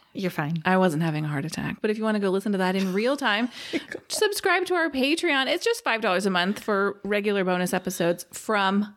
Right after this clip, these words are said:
Speaker 2: us.
Speaker 1: Yeah. You can also email us at megan and wendy at gmail dot com if you have any thoughts on today's episode or previous episodes.
Speaker 2: You may or may not have noticed, but we used to produce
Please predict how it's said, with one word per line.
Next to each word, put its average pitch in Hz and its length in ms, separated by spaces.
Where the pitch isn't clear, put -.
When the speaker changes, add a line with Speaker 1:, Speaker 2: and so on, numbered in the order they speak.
Speaker 2:
us. - 560
Speaker 1:
Yeah. 202 480
You 220 140
can 247 100
also 226 500
email 196 360
us 208 240
at 202 180
megan 202 300
and 202 240
wendy 196 320
at 180 100
gmail 190 340
dot - 160
com 311 360
if - 100
you 262 100
have 247 220
any 285 400
thoughts 247 520
on 202 260
today's 185 400
episode 262 680
or 196 120
previous 269 540
episodes. 254 880
Speaker 2:
You 214 120
may 214 200
or 240 80
may 233 140
not 190 180
have 196 160
noticed, 180 420
but 170 220
we 214 100
used 190 200
to 208 60
produce 190 420